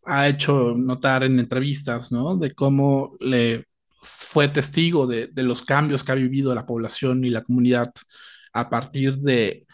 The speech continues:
de cómo se mueven las industrias, ¿no? O sea, se mueve, se mueve el jefe, digamos, de la <laughs> industria, de lo,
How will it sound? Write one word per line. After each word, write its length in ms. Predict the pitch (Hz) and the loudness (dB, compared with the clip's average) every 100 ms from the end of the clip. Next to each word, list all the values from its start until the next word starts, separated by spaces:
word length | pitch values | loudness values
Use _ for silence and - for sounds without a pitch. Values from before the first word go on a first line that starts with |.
| - _ _ | -20 _ _
de 160 | 120 113 | -6 0
cómo 280 | 139 143 | 4 4
se 160 | 139 127 | 4 2
mueven 440 | 127 165 175 127 | 2 4 4 2
las 180 | 123 - | 0 -4
industrias, 460 | 131 170 - 120 107 | -4 -4 -4 -8 -6
¿no? 140 | 135 | -2
O 40 | 190 | 0
sea, 220 | - 131 | 0 -2
se 120 | - | -2
mueve, 640 | 127 147 160 160 151 147 - _ _ _ _ - | 0 2 4 4 4 0 -6 _ _ _ _ -4
se 160 | 143 | -2
mueve 240 | 135 170 175 | 2 4 4
el 60 | |
jefe, 500 | - 208 202 180 214 | 4 0 0 -2 -2
digamos, 360 | 208 127 139 156 | -2 -4 -4 -4
de 100 | 131 | -4
la 140 | 127 | -4
<laughs> 60 | 165 | 0
industria, 460 | 156 170 - 165 160 | 0 0 -4 -2 0
de 100 | 131 | -2
lo, 160 | 110 | -4